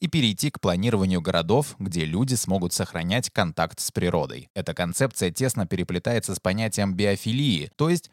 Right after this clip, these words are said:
врождённым ощущением своей принадлежности к миру живого. Феномен изучал профессор Гарвардского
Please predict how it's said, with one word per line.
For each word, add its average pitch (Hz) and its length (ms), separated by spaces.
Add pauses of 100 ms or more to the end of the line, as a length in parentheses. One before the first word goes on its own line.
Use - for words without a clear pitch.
врождённым 117 680
ощущением 104 680
своей 92 360
принадлежности 90 960
к - 60
миру 92 320
живого. 92 560
Феномен 90 380
изучал 87 340
профессор 90 460
Гарвардского 90 480